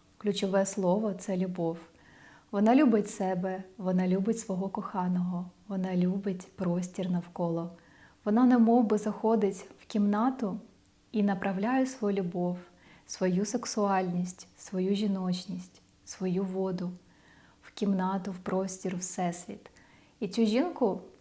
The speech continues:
її бачать всі. Тому, якщо ви хочете запросити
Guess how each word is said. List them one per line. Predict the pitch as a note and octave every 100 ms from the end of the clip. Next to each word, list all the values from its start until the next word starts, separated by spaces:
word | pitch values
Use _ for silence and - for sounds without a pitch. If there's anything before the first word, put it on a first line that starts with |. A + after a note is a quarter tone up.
| _ -
її | G#3 F#3 B3+
бачать | G3+ G#3+ G#3+ G#3 -
всі. | - - F3+ F3+ F3+ _
Тому, | - F#3+ G3 G#3+ F3+ - -
якщо | B3 F3+ - F#3+
ви | G3+
хочете | G#3+ G#3 - F3+
запросити | F#3 F#3 F#3+ - F#3+ F3+